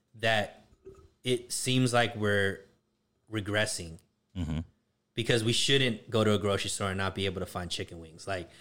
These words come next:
Speaker 1: that shouldn't be the first world country that we live in.
Speaker 2: Mm-hmm.
Speaker 1: There's things going wrong, whether you wanna blame it on one person or just,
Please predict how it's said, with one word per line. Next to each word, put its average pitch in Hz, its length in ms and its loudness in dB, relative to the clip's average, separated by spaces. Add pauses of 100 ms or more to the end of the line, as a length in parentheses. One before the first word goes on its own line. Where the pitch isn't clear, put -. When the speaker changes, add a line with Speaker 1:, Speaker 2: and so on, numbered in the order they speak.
(160)
Speaker 1:
that 117 160 2
shouldn't 123 440 2
be 110 320 4
the 98 120 -2
first 107 380 -4
world 104 220 -2
country 104 400 -4
that 98 180 -4
we 95 100 -6
live 104 240 -2
in. 110 200 -4
Speaker 2:
Mm-hmm. 85 320 -4
Speaker 1:
There's - 180 0
things 131 400 2
going 110 460 2
wrong, 98 440 0
whether 101 440 0 (120)
you 107 80 -8
wanna 101 200 0
blame 107 320 0
it 101 60 0
on 90 120 -4
one 107 220 -2
person 113 360 -2
or 101 280 -4
just, 101 280 -10